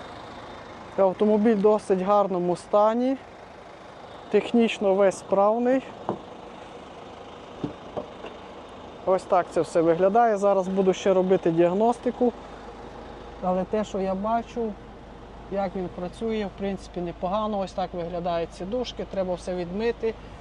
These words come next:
Є провітрювання сідушок, перфорація шкіри, є автоматичне паркування,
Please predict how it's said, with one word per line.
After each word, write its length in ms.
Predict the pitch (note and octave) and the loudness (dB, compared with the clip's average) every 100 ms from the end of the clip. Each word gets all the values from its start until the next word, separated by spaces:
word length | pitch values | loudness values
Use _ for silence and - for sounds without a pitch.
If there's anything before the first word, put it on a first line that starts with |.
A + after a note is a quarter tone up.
| - - - - - | -16 -16 -16 -16 -8
Є 440 | F#3 G3+ G#3 G#3 F#3+ - - - - - - - - - - - - - - - - - | 0 2 2 0 -2 -8 -16 -16 -16 -16 -16 -18 -18 -16 -16 -16 -16 -16 -16 -16 -12 0
провітрювання 760 | G3 G#3 A3 G3 F3+ F3+ F3 | 2 4 4 2 2 2 0
сідушок, 540 | - F#3 G#3 B3 A#3 A3+ | 0 -2 2 0 0 -4
перфорація 720 | - F3 - F#3+ A3 A3+ A#3+ A3 | -4 -4 0 4 4 4 -2 -4
шкіри, 640 | - A#3+ A#3+ A#3 A3+ G#3+ - - - - - - F#3 | -4 -2 2 4 4 2 -6 -16 -16 -16 -16 -8 2
є 160 | G3 | 4
автоматичне 680 | F#3+ F#3 G3 F#3+ G#3+ - F#3 | 4 2 -2 2 2 2 -2
паркування, 1000 | - E3 - F3+ G#3 A3 G#3+ G#3+ G#3 | 0 -2 0 2 4 4 0 0 0